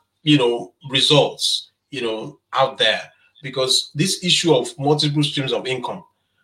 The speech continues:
uh, is so important. You see some people finish their careers and they just stagnate, you know. Um, they're supposed to be writing books, they're supposed to be consulting, they're supposed to,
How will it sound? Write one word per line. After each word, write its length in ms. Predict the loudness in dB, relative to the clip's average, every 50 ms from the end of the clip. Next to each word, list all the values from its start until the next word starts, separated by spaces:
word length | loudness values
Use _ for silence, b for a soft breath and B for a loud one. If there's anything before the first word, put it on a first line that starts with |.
| _ _ _ -12
uh, 160 | -12 -10 -10 -8 -6
is 180 | 0 0 2
so 140 | 2 4 4
important. 640 | 4 4 2 4 2 2 2 2 -6 -8 -12 -14 -16 _ _ _ _
You 140 | -6 2 4
see 140 | 4 4 4
some 240 | 4 4 4 2
people 260 | 2 0 0 2 0 0
finish 340 | 2 2 4 4 4 4
their 160 | 2 0 -2 -2
careers 480 | -2 -2 0 2 4 4 4 2 0 -2
and 180 | -6 -6 -6
they 60 | -6
just 240 | -4 -2 -2 -2 -2
stagnate, 480 | -2 -2 -4 -4 -4 -8 -8 -8 -10 -16 -20 -20 _ _ _ _ _ _ _ _
you 160 | -8 -6 -4
know. 240 | -4 -6 -8 -10 -14 _ _ _ _ _ -6
Um, 560 | -2 0 0 0 0 -2 -6 -8 -12 -14 _ _ _ _ _ _ _ _ _ _ _ _ _ -2
they're 180 | 2 2 4
supposed 320 | 4 2 4 4 4 4 4
to 60 | 2
be 80 | 0 2
writing 460 | 4 4 4 4 4 2 0 0 0
books, 460 | 0 0 2 4 4 2 2 -2 b b b b b -6
they're 80 | -4 -4
supposed 340 | -4 -4 -2 -2 0 0 0
to 40 | -4
be 120 | -8 -10 -10
consulting, 720 | -8 -6 0 2 2 4 4 4 2 2 2 2 2 2
they're 100 | 2 -2
supposed 360 | -4 -4 -6 -4 -4 -4 -4 -4
to, 200 | -6 -8 -10